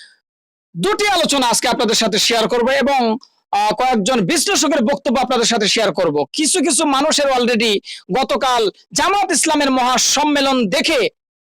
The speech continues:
তাদের চুলকানি শুরু হয়ে গিয়েছে। এক নাম্বার হলো ডাক্তার শফিকুর রহমান জামাতের আমির বক্তব্য দেওয়ার সময় তিনি মঞ্চ থেকে পড়ে যান অজ্ঞান হয়ে, এবং এই বিষয়টি নিয়ে তোলপাড় সৃষ্টি হয়।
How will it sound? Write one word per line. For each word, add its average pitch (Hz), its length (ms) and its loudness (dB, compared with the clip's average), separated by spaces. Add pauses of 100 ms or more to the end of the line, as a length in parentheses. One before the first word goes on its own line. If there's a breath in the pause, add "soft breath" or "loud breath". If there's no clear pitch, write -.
(100)
তাদের 220 280 0
চুলকানি 254 560 0
শুরু 254 260 0
হয়ে 214 200 0
গিয়েছে। 165 440 0 (280)
এক 339 100 0
নাম্বার 349 360 0
হলো 233 300 0 (760 soft breath)
ডাক্তার 294 520 -2
শফিকুর 339 580 0
রহমান 220 300 2
জামাতের 277 420 0
আমির 202 440 2
বক্তব্য 349 640 -2 (200)
দেওয়ার 294 320 0
সময় 302 380 0
তিনি 262 460 -2 (500 soft breath)
মঞ্চ 320 480 0
থেকে 262 220 0
পড়ে 240 260 0
যান 214 200 0
অজ্ঞান 185 360 0
হয়ে, 147 300 0 (300)
এবং 240 420 0 (380)
এই 254 220 0
বিষয়টি 254 500 0
নিয়ে 247 200 2
তোলপাড় 233 480 -2
সৃষ্টি 226 260 -2
হয়। 254 340 0